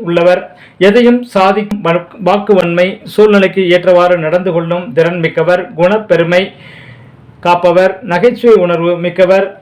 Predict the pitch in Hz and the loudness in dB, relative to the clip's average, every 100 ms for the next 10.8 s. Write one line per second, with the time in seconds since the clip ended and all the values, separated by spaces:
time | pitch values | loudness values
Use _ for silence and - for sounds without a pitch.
0 | _ 165 180 190 180 175 180 180 - 170 | _ -2 2 2 0 -2 -8 -8 -8 0
1 | 175 175 170 - 175 180 175 165 165 170 | 0 0 -2 -4 -4 -2 -2 0 0 -2
2 | 175 170 175 165 170 - - _ _ - | -4 -2 0 0 -2 -8 -20 _ _ -20
3 | - _ 233 240 240 269 254 220 220 214 | -20 _ 0 0 0 -2 2 4 4 2
4 | 160 185 233 269 269 220 220 220 220 208 | 0 2 4 2 2 4 4 4 4 2
5 | 214 214 185 190 190 202 202 175 190 170 | 2 2 2 0 0 -2 -4 -2 0 0
6 | 170 202 233 214 190 180 180 175 180 190 | 0 -2 0 2 2 2 2 0 0 0
7 | 175 175 185 196 196 175 190 202 - 160 | 0 -2 0 -2 0 -2 0 0 0 0
8 | 196 - 165 175 175 175 170 170 170 180 | 0 2 0 0 0 0 -2 -2 0 0
9 | 190 - 175 185 196 185 160 175 170 175 | 0 -4 -4 -2 -4 -2 -2 0 0 0
10 | 160 165 175 156 160 160 156 | 0 0 0 0 0 0 0